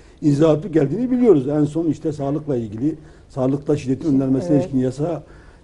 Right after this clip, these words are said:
Speaker 1: teklifinde bu tablo çok açık bir şekilde ortaya çıktı. Yani imzasını atan altı milletvekilinin, yani tümünü ben yani katmayayım işin içerisine ama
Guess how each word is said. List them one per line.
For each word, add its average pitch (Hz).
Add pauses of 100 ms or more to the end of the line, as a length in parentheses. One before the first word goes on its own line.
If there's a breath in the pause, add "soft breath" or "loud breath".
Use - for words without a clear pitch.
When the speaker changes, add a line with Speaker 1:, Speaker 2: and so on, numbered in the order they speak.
Speaker 1:
teklifinde 147
bu 190
tablo 156
çok 170
açık 139
bir 143
şekilde 135
ortaya 190
çıktı. 160
Yani 131
imzasını 139
atan 151 (320 loud breath)
altı 143
milletvekilinin, 131 (580 soft breath)
yani 127
tümünü 139
ben 139 (180)
yani 131 (180)
katmayayım 127
işin 120
içerisine 120
ama 165